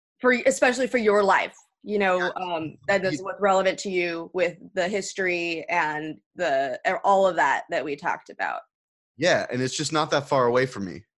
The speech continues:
Speaker 2: Like
Speaker 1: It's not. No, it's, it's literally a drink away.
Speaker 2: Yep, hundred percent. Exactly
Speaker 1: Yeah.
Speaker 2: what you said. It li-, yeah, like, that one year I went back out, I was immediately that statistic. Immediately. Burned through all the money, brought the company to the ground,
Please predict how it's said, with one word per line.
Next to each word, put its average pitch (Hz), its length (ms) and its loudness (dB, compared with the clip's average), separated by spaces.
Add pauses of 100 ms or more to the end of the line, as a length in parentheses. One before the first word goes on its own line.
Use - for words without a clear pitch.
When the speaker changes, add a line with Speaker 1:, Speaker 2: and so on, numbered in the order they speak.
(140)
Speaker 2:
Like 110 340 -4 (120)
Speaker 1:
It's 262 180 2
not. 269 380 4
No, 254 220 4
it's, 220 180 2
it's 240 240 -8
literally 262 380 6
a 220 60 0
drink 220 240 2
away. 190 460 2 (380)
Speaker 2:
Yep, 160 160 2 (160)
hundred 147 300 -4
percent. 135 400 -8
Exactly 117 480 -2
Speaker 1:
Yeah. - 20 -6
Speaker 2:
what 117 80 -8 (160)
you - 240 -12
said. 92 80 -8 (240)
It 117 120 -10
li-, 131 180 0
yeah, 120 240 2 (220)
like, 117 100 -4
that 143 180 2
one 139 200 2
year 139 120 2
I 131 80 2
went 131 140 -2
back 123 220 2
out, 127 200 4
I 117 60 2
was 113 160 -4
immediately 110 500 -4
that 98 140 -4
statistic. 87 500 -16 (1400)
Immediately. 120 540 -4 (420)
Burned 127 260 0
through 117 160 -2
all 135 120 2
the 151 100 0
money, 104 280 -4
brought 123 220 -2
the 120 80 -10
company 139 380 -6
to 147 120 -6
the 139 80 -6
ground, 104 500 -6